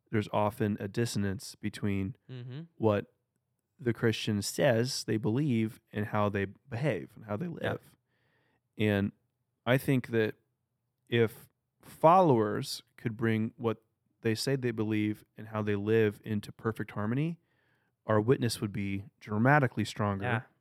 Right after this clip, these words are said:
Speaker 2: If we closed that gap, that's, that's one of my prayers that I say often is, "God, close the gap."
Speaker 1: Yeah. No, that's beautiful.
Speaker 2: Close the gap between what I say and, and what I am.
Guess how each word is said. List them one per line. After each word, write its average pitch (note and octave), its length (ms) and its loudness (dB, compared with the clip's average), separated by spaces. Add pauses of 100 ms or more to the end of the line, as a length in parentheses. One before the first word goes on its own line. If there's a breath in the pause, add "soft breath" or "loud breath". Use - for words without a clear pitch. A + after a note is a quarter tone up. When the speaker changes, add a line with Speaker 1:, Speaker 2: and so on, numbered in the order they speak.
(240)
Speaker 2:
If - 100 -12
we D#3 80 0
closed C#3+ 320 4
that A2+ 160 2
gap, B2 200 2
that's, D3+ 200 2
that's D3 200 4
one F3 100 6
of D#3+ 40 6
my C#3 120 6
prayers C3 340 6
that B2 100 -2
I B2 60 2
say B2 180 -2
often A#2+ 360 0
is, A2 200 -2
"God, A#2+ 280 2
close B2+ 260 2
the A#2 60 -8
gap." G#2 300 -10 (420)
Speaker 1:
Yeah. G2+ 220 -8 (440)
No, A#2 160 0
that's A#2 140 -2
beautiful. A2 420 -6
Speaker 2:
Close C#3 260 8
the D3 60 6
gap B2+ 320 4
between A#2+ 320 0
what A#2 140 4
I A2 120 4
say B2 540 2
and, A2+ 360 -6
and A2 120 -6
what G#2+ 160 0
I G2 100 -2
am. G2+ 300 -8